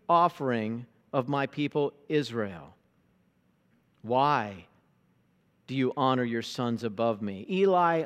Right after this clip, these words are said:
honored his sons above God. What was he thinking? Eli was the high priest. He was the man in charge of temple worship. His sons were demanding meat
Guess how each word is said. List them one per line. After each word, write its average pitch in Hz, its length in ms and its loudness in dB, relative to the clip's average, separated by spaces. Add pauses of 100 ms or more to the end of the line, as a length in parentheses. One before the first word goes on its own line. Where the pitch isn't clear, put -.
honored 185 500 2 (120)
his 147 200 -2
sons 143 540 -4
above 127 320 -2
God. 160 340 0 (320)
What 226 160 4
was 220 120 4
he 240 100 2
thinking? 202 600 2 (440)
Eli 208 540 8
was 180 280 4
the 220 140 6
high 240 260 2
priest. 165 480 0
He 208 120 0
was 208 140 2
the 220 80 8
man 220 200 4
in 220 160 4
charge 240 500 6
of 156 160 4
temple 151 380 0
worship. 123 480 0 (520)
His 175 200 4
sons 220 680 4 (460)
were 180 140 8
demanding 202 920 6
meat 156 480 2